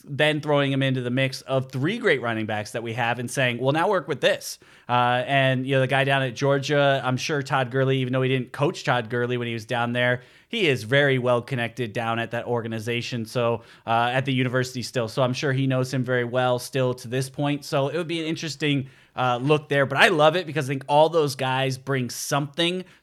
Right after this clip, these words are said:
to the table. And as you mentioned, that stepping stone, if you want to get out of college and if you're trying to get into the biggest show that there is, that is the N F L, you understand that you gotta start somewhere, and a running back coach and understanding what Sean McVay does as far as pumping out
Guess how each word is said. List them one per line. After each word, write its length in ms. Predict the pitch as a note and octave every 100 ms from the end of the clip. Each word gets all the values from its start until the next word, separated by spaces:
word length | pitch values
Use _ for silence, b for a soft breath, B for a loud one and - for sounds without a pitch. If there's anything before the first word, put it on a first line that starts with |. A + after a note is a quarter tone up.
| -
to 160 | E3
the 100 | C#3
table. 500 | C3 C#3+ D3 F3 F#3 E3
And 320 | F3 F3+ E3+
as 160 | D3+
you 80 | C3+
mentioned, 440 | D3 E3+ - C3+ B2+
that 140 | C3+
stepping 380 | - F3+ - G3+
stone, 240 | - A2
if 180 | B2 D3
you 80 | G3
want 220 | F#3+ F#3+
to 40 |
get 120 | F#3 F3+
out 140 | E3
of 60 | D3
college 320 | D3 B2 A2+
and 100 | A#2+
if 80 | D3
you're 100 | C#3
trying 300 | C#3+ C#3+ D3
to 60 |
get 220 | C#3 C#3+
into 200 | C3+ C3
the 80 | C#3
biggest 360 | A#2 C#3 D3+ -
show 180 | D3+ C#3
that 140 | C#3+
there 160 | C#3 C#3
is, 180 | A2+
that 140 | B2 B2
is 140 | C3+
the 80 | D3
N 120 | C#3+
F 140 | C#3 C#3
L, 300 | B2+ A#2 B B B
you 100 | B2
understand 460 | D3 D3+ C#3 C#3+ C3+
that 80 |
you 140 | A#2+ A#2+
gotta 260 | B2+ C3+
start 300 | D3 D#3 C3+
somewhere, 520 | C3 C3 B2+ B2+ B2+ B2 B -
and 100 | B2
a 20 |
running 280 | B2+ D#3 D3
back 240 | C#3 C3+
coach 340 | C#3+ B2+ C3
and 320 | C3 A#2+ B2 B2+
understanding 720 | C#3 D3+ C3 C#3 C3+ C3+ B2
what 220 | B2+ C3
Sean 260 | - C3 B2+
McVay 640 | B2 - - B2 B2+ G2
does 240 | A#2+ C3
as 120 | A#2+ G#2+
far 180 | B2+
as 120 | A#2+ A2
pumping 460 | - C3 C3 C3
out 300 | A#2+ B2+ B2+